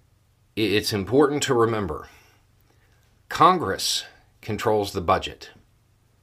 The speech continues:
not the president. The Republican Party, had they behaved in the House like normal people,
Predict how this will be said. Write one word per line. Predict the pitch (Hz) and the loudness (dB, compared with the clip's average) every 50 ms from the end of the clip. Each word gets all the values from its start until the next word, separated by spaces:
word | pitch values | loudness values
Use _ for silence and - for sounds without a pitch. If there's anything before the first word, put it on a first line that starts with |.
| _ _ _ _ _ _ _ _ _ _ _ _ _ - | _ _ _ _ _ _ _ _ _ _ _ _ _ -12
not | 85 82 90 95 - | -6 -4 -4 -4 -4
the | - | -4
president. | - - 104 92 78 76 73 - - - _ _ _ _ _ _ _ _ _ _ _ _ _ _ _ _ _ _ _ _ _ _ _ _ _ _ _ _ _ _ _ _ _ _ _ _ _ _ - | -4 -2 -2 -2 -2 -4 -10 -14 -18 -20 _ _ _ _ _ _ _ _ _ _ _ _ _ _ _ _ _ _ _ _ _ _ _ _ _ _ _ _ _ _ _ _ _ _ _ _ _ _ -4
The | 90 90 | 0 0
Republican | 90 90 - - 113 113 117 110 - 117 107 | 0 2 2 2 2 4 2 0 0 -2 -4
Party, | 104 - 110 104 104 101 98 98 95 92 - - _ _ _ _ _ _ _ _ _ _ _ _ | -2 0 0 2 2 2 0 -2 -4 -8 -12 -18 _ _ _ _ _ _ _ _ _ _ _ _
had | - - 117 117 107 90 85 | -6 -2 0 0 0 0 0
they | 101 101 101 95 92 90 90 80 78 78 - _ _ _ _ _ _ _ _ _ _ _ _ _ _ _ _ _ _ _ _ _ _ _ - | 0 0 2 2 0 0 -2 -4 -10 -14 -20 _ _ _ _ _ _ _ _ _ _ _ _ _ _ _ _ _ _ _ _ _ _ _ -4
behaved | 98 107 101 87 87 101 110 107 104 107 107 110 107 101 110 - - - - _ _ | -2 -2 -2 -2 0 0 2 2 2 2 0 -2 -4 -6 -8 -12 -14 -18 -20 _ _
in | - 101 101 98 | -10 -6 -4 -4
the | 92 | -2
House | 85 101 95 95 98 - - | 0 2 2 2 2 0 -2
like | - 90 87 87 82 - - - - - - _ - | -2 0 0 0 -2 -4 -10 -20 -20 -20 -20 _ -16
normal | - 92 95 95 95 98 98 101 98 95 92 87 - - _ _ _ _ _ _ _ _ _ - | -10 -6 -4 -2 -2 -2 0 0 0 0 -2 -2 -6 -12 _ _ _ _ _ _ _ _ _ -8
people, | - 101 98 95 107 110 107 110 - | -6 -4 -2 0 0 0 0 -2 -6